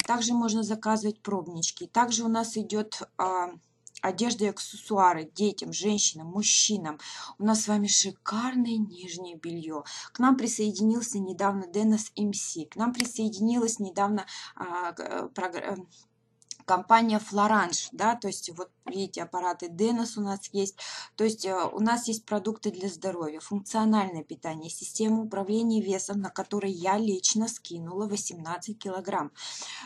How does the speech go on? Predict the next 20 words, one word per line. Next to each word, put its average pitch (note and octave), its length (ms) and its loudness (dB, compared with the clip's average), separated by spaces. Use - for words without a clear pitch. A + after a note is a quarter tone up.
Вот. F#3 500 0
А F#3 160 2
далее, B3 460 8
значит, G#3 480 2
у G3+ 60 0
нас A3 280 2
с - 60 -8
вами, G3 380 2
конечно G3+ 480 -2
же, E3+ 140 -2
есть G3 320 -2
косметика G#3 600 -2
для F3+ 220 -2
дома. F3+ 600 0
Косметика G#3 540 0
для F#3 180 -6
дома. F#3 260 -4
Очень G#3 260 2
часто G3 380 0
бывает E3+ 360 -4